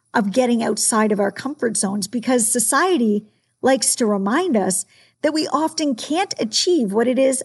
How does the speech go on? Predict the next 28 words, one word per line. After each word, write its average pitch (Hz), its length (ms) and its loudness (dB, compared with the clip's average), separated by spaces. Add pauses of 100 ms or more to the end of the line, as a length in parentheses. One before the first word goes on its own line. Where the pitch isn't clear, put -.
at 233 240 0
one 277 220 0
point 339 300 -6
we 240 100 0
thought 233 260 0
we 247 100 -4
could. 294 440 -6 (580)
It's 302 180 -2
why 311 280 2
getting 262 360 2
healthier, 214 720 -2 (380)
getting 285 280 2
out 247 120 2
of 202 180 -4
debt, 226 420 0
going 247 360 2
back 240 260 0
to 247 100 -4
school, 269 600 -2 (260)
striving 269 680 0
for 240 180 -2
that 220 320 0 (520)
promotion 240 640 0
that 214 140 -4
seems 220 440 0
out 226 180 2
of 208 180 -2
reach, 214 340 0